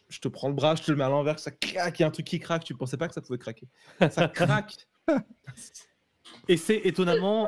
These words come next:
Speaker 2: euh, agréable et assez revigorant. Et,
Speaker 1: Ouais.
Speaker 2: euh, je sais pas, est-ce que, est-ce que avant ça, comment tu, est-ce que tu avais, euh, quel avis tu avais sur Coletta et ses éventuels talents, euh, d'œuvre ?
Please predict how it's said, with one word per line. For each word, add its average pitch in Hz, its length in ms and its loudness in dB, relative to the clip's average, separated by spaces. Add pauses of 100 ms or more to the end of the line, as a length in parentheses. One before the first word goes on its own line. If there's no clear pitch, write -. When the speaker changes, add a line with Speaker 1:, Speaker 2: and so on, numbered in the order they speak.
Speaker 2:
euh, 131 440 4
agréable 175 440 2
et - 20 6
assez 139 240 2
revigorant. 156 840 0
Et, 135 200 4
Speaker 1:
Ouais. 131 40 2
Speaker 2:
euh, 139 320 2
je 131 120 -2
sais 208 120 0
pas, 233 240 0 (220)
est-ce 160 160 2
que, - 100 -8
est-ce 170 120 2
que 240 160 2
avant 185 280 2
ça, 214 240 0 (120)
comment 190 240 2
tu, 175 260 0
est-ce 160 140 0
que 214 40 2
tu 170 220 0
avais, 147 240 2
euh, 131 220 2 (260)
quel 185 160 4
avis 185 220 2
tu 165 100 2
avais 147 120 2
sur - 160 -4
Coletta 147 600 2
et 127 60 -2
ses 123 240 -4
éventuels 127 340 0
talents, 127 400 0
euh, 110 120 0
d'œuvre ? 117 320 -2